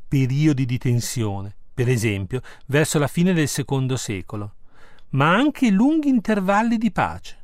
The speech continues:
come nel terzo secolo dopo Cristo, quando i soldati conobbero forse la noia della vita di guarnigione. A poco a poco il grande muro divenne un elemento stabile del paesaggio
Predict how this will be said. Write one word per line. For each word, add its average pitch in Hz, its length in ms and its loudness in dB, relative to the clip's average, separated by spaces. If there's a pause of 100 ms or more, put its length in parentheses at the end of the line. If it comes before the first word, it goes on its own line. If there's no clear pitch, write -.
(120)
come 127 240 0
nel 120 180 0
terzo 202 400 0
secolo 175 380 0
dopo 170 220 0
Cristo, 127 500 -6 (280)
quando 123 240 0
i 127 40 2
soldati 104 640 -2
conobbero 123 520 0
forse 123 380 -4
la 135 160 2
noia 104 480 0 (240)
della 123 220 2
vita 110 260 -4
di 113 80 -4
guarnigione. 104 760 -2 (840)
A - 180 -10
poco 147 300 2
a 113 40 -2
poco 101 580 -8
il 160 120 -2
grande 226 400 2
muro 110 320 0
divenne 147 440 0
un 143 100 0
elemento 190 500 2
stabile 220 560 0
del 233 180 -2
paesaggio 101 680 -2